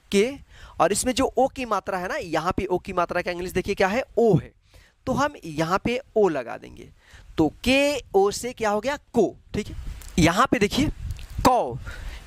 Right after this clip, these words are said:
क में औ की मात्रा है, तो देखिए यहाँ पे क के लिए क्या लिखेंगे? के, और इसमें औ की मात्रा है, तो औ की मात्रा के लिए क्या होगा? एयू,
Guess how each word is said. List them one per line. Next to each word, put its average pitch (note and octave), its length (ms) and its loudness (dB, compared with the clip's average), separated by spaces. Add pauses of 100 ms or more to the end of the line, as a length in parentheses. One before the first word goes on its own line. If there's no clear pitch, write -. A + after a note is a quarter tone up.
(160)
क G#3+ 220 6
में A3 200 2 (220)
औ B3+ 180 6
की F#3 200 -12
मात्रा A#2+ 360 -18
है, B1 60 -18
तो - 120 -20
देखिए E3 280 -6
यहाँ G#3+ 140 0
पे C#4+ 160 -2 (480)
क G#3+ 140 6
के A#3+ 140 2
लिए A#3 200 -4
क्या A#3 140 -2
लिखेंगे? A3+ 380 -4 (220)
के, G#3 200 4 (640)
और D#3+ 120 4
इसमें B3 300 0 (180)
औ D4 240 6
की B3+ 200 0
मात्रा E3 340 0
है, F3+ 100 -2
तो A#3 140 0
औ F#3+ 240 2
की A#3 140 -10
मात्रा A3 300 -6
के A#3+ 120 -10
लिए A3+ 120 -6
क्या A#3 140 2
होगा? G#3+ 260 -2 (480)
एयू, E3+ 880 2